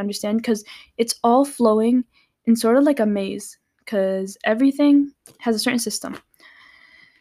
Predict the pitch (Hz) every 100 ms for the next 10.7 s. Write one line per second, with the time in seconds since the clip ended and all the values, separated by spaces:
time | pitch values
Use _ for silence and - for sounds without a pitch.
0 | _ _ _ _ - - - 285 349 311
1 | 330 233 208 220 - 220 - 202 214 285
2 | - 320 262 214 202 185 - _ _ _
3 | _ _ _ - - 220 226 214 214 214
4 | 220 233 233 - - 208 208 202 196 196
5 | - - _ 254 247 233 196 196 - -
6 | - - 233 226 226 214 202 196 196 196
7 | 190 - _ - - - 247 240 233 277
8 | 330 330 285 269 226 233 233 226 220 226
9 | - _ _ _ _ _ _ - 226 214
10 | 254 240 - - 214 202 -